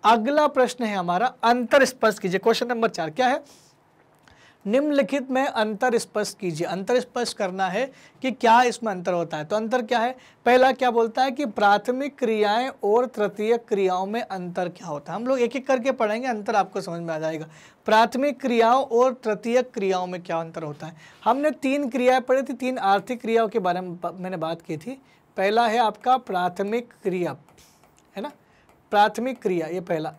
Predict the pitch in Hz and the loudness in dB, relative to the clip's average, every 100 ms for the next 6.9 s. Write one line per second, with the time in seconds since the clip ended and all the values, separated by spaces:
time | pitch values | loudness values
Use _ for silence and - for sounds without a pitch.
0 | - 185 233 269 220 220 254 247 233 233 | -14 -8 -8 -4 -4 -2 -2 0 -2 -2
1 | 247 - 262 190 180 180 160 156 147 143 | -8 -8 -6 -6 -6 -8 -8 -8 -10 -12
2 | - - - _ - 175 233 254 269 262 | -18 -20 -20 _ -10 -2 -2 2 2 4
3 | 233 220 - 262 247 175 170 208 202 233 | 2 0 0 0 0 -6 -6 -6 -6 -4
4 | 247 247 - 180 156 156 156 _ _ _ | -2 -4 -6 -4 -4 -6 -12 _ _ _
5 | _ _ _ 190 156 175 202 202 247 220 | _ _ _ -12 -8 -6 -6 -6 -6 -2
6 | 214 226 262 247 - 175 160 139 | -2 -2 -8 -8 -4 -4 -4 -8